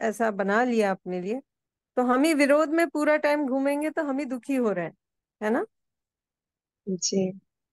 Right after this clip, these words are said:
Speaker 1: बढ़िया।
Speaker 2: और दीदी, बच्चा इतना, मतलब, क्लियर है इन चीजों को लेके,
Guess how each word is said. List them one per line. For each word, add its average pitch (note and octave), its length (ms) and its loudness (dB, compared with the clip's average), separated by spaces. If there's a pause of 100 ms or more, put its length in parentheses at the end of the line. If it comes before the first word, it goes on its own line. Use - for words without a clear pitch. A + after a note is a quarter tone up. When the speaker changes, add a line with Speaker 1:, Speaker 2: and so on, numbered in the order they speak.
(480)
Speaker 1:
बढ़िया। F#3 320 -12
Speaker 2:
और A3+ 120 4
दीदी, B3+ 280 4
बच्चा B3+ 720 2
इतना, C4 560 0
मतलब, B3+ 500 -4
क्लियर A3+ 640 -4
है A#3+ 280 -2
इन A3 140 -4
चीजों G#3+ 340 -4
को A3+ 140 -2
लेके, G#3+ 460 -4